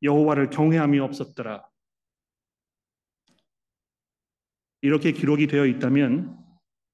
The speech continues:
그때는 후회하여도 소용이 없을 것입니다.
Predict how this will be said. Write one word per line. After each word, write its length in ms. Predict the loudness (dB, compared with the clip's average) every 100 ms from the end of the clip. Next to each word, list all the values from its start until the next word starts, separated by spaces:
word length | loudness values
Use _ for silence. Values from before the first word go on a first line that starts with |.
| _ _ _ _
그때는 380 | -8 -2 2 2
후회하여도 600 | 2 2 2 2 0 0
소용이 320 | 0 2 2 2
없을 240 | -2 -8
것입니다. 480 | -10 -10 -18 -20